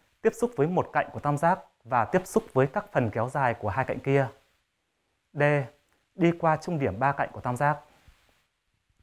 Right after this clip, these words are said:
Như các em đã biết, đường tròn nội tiếp tam giác là đường tròn tiếp xúc với ba cạnh của tam giác. Do đó, phương án được lựa chọn trong câu hỏi này là phương án B.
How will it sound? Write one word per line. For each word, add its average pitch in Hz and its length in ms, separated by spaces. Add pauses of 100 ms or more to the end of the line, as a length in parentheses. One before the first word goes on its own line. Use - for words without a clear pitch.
(380)
Như 185 100
các - 100
em 170 140
đã 170 80
biết, 202 200 (640)
đường 139 180
tròn 123 260
nội 135 180
tiếp 190 140
tam 156 140
giác 185 240 (520)
là 127 220
đường 127 240
tròn 123 300
tiếp 208 140
xúc - 200
với 156 120
ba 165 180
cạnh 151 180
của 131 80
tam 135 180
giác. 160 200 (640)
Do 123 180
đó, 110 280 (540)
phương 180 140
án 139 240
được 170 120
lựa 120 120
chọn - 280
trong 147 240
câu 147 120
hỏi 95 140
này 101 160
là 98 340 (400)
phương 151 120
án 120 280 (1120)
B. 131 80